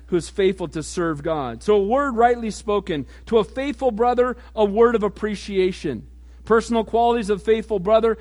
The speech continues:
He's spiritually healthy, he has a godly testimony, and he faithfully serves others. Second, to a divisive dictator, a word of rebuke and instruction. So we're gonna see six marks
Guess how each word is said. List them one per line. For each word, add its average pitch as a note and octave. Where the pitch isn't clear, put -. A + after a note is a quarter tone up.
He's G#3
spiritually B3
healthy, C4+
he B3
has A3+
a G3
godly B3
testimony, A3
and G#3+
he A3
faithfully B3
serves G3+
others. G#3
Second, A#3
to A#3+
a A#3
divisive F3+
dictator, D3
a E3+
word A3
of A3
rebuke G3
and G3+
instruction. F#3+
So G3
we're A3
gonna A#3+
see A3
six -
marks A3+